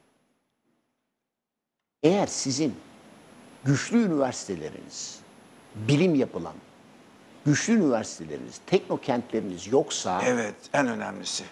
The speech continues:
Speaker 1: milli savunma yok demektir. Şimdi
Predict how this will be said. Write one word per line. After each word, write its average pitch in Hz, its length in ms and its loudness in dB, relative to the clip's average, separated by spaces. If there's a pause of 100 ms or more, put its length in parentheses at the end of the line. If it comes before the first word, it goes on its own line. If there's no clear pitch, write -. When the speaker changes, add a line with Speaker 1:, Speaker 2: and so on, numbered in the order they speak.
Speaker 1:
milli 165 500 2
savunma 147 520 0
yok 147 280 -2
demektir. 87 460 -12 (960)
Şimdi 220 260 6